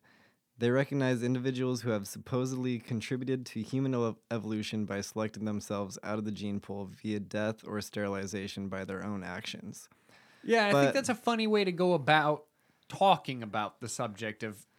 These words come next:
Speaker 2: people's untimely demise.
Speaker 1: Yeah. But yeah, so it was the Usenet discussion group that started in nineteen eighty-five, and then in nineteen ninety-three, it became a website, and then later a series of books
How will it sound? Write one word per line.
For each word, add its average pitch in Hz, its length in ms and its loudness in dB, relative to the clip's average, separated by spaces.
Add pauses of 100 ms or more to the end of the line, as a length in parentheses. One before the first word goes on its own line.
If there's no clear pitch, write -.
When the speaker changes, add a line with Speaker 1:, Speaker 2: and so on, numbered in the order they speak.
(160)
Speaker 2:
people's 120 400 -6 (120)
untimely 113 480 -6
demise. 101 340 -6
Speaker 1:
Yeah. 127 380 6 (600)
But 151 200 8
yeah, 139 180 4
so 135 340 0
it 123 100 0
was 127 240 -4
the 113 300 -2
Usenet 117 960 -4
discussion 113 640 -4
group 156 400 -2 (720)
that 117 100 -2
started 117 300 2
in 110 140 2
nineteen 110 340 0
eighty-five, 101 720 -2
and 113 160 -4
then 107 100 -2
in 104 120 -4
nineteen 104 340 -6
ninety-three, 98 880 -6 (580)
it 104 200 -2
became 104 480 -2
a 95 60 -4
website, 98 680 -4
and 104 140 -4
then 101 80 -4
later 104 380 0
a 98 40 -2
series 98 440 -6
of 92 160 -10
books 98 400 -8